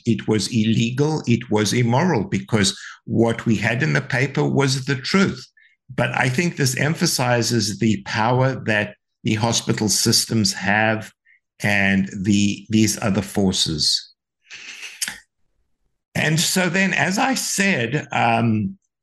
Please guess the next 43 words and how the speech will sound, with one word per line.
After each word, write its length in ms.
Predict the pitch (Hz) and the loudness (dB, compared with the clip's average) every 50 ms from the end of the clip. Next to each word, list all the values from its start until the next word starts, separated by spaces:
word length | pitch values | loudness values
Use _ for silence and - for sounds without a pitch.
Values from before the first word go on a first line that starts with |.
| - - | -6 -4
you 160 | 113 117 127 | -2 0 0
know, 360 | 123 120 120 117 107 - - - - | 2 2 2 2 0 0 -4 -10 -10
when 340 | - - 101 98 123 127 127 | -8 -4 0 0 2 2 2
it 200 | 131 127 127 127 | 0 0 -2 -2
came 380 | - 151 147 151 170 180 175 180 | -2 -2 0 0 0 0 -2 -2
to, 280 | - 160 143 127 123 127 127 - - | 0 0 2 2 0 -2 -4 -6 -4
to 120 | - 135 | 0 2
Math 420 | 123 113 120 123 131 127 127 - - | 2 2 2 2 0 -2 -6 -8 -6
Plus, 300 | - 127 127 123 120 120 | -2 0 0 0 0 0
I 100 | 113 110 | 0 2
was 140 | 113 117 110 | 2 2 2
showing 420 | - - 120 110 110 107 101 95 | 0 0 0 0 2 0 0 0
good 200 | 98 95 95 98 | 2 2 2 2
outcomes. 580 | 92 90 92 98 - - 107 107 127 127 127 123 | 0 0 -2 -2 -2 -2 0 2 2 2 2 2
The 100 | 113 98 | 0 0
hospital, 680 | 101 117 120 - - - 131 127 127 120 113 110 - - _ _ _ _ - - | 0 0 -2 -2 -4 -4 -2 2 2 2 2 2 -2 -6 _ _ _ _ -4 -2
uh, 200 | 95 90 98 110 | 0 0 0 -2
then 400 | 104 95 107 107 104 104 98 98 98 98 - | -2 -2 0 0 2 0 0 0 -4 -8 -10
tried 280 | - - 127 113 110 113 | -4 -2 0 0 0 0
to 80 | 110 | 0
stop 400 | 98 - - - 117 113 113 - | 0 -2 -2 -2 -2 -2 0 0
me 80 | - 113 | 0 0
using 500 | 107 101 101 101 113 120 123 165 156 131 | 2 2 2 2 2 2 2 2 2 2
this 220 | 104 95 - - | 2 0 -2 -4
protocol, 600 | - - 98 90 85 90 - - - 95 98 92 92 | -4 -2 0 0 2 0 -2 0 0 2 2 2 2
as 180 | 98 95 95 98 | 0 0 0 2
I 120 | 85 82 | 0 0
said. 560 | 82 - - - - 92 87 95 107 110 - - _ _ _ _ _ _ _ _ _ _ _ _ _ _ _ _ _ _ - - - - - - | 0 0 0 0 2 2 0 0 0 -2 -6 -10 _ _ _ _ _ _ _ _ _ _ _ _ _ _ _ _ _ _ -12 -12 -10 -10 -10 -6
So 140 | - - 113 | -4 -2 0
I 140 | 104 117 139 | 0 0 2
was 220 | 165 185 175 - | 2 2 0 0
put 200 | - - 185 180 | 0 0 0 0
in 160 | 185 170 156 | 0 0 0
this 220 | 151 156 131 - - | 0 0 0 -2 -2
position 460 | - 131 127 135 160 180 - 180 151 | -2 0 2 2 2 2 0 0 0
that 180 | 131 120 117 127 | 0 0 0 0
all 160 | 120 127 131 | 0 0 0
I 80 | 139 | 0
could 220 | 131 - 147 127 127 | 0 -2 -2 0 2
use 240 | 131 131 127 123 127 | 2 2 2 2 0
was 260 | 120 120 113 - - | 0 0 0 0 -2
remdesivir. 880 | 110 113 123 127 127 127 131 139 175 190 220 202 185 - 110 95 90 | 0 0 2 2 2 2 2 2 2 2 0 0 0 0 0 0 0
So, 340 | - - - 113 110 98 - | 0 0 2 2 0 0 -2